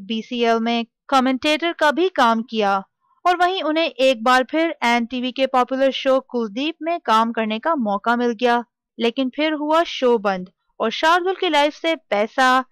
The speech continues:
अच्छे दोस्त, यहाँ तक कि उनके करीबी रिश्तेदार भी उनसे दूर हो गए।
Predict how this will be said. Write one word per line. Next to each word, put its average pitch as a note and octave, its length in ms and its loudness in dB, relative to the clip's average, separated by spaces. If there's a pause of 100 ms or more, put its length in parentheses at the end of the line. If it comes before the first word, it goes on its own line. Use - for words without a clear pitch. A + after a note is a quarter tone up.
(140)
अच्छे A3 340 -2
दोस्त, B3 500 2
यहाँ D#4 280 2
तक E4+ 200 -2
कि E4+ 80 -2
उनके E4 280 -4
करीबी B3 480 -2
रिश्तेदार A3+ 580 0
भी A#3 120 -6
उनसे B3+ 300 -4
दूर B3 320 -4
हो A3 180 -2
गए। F#3 280 -2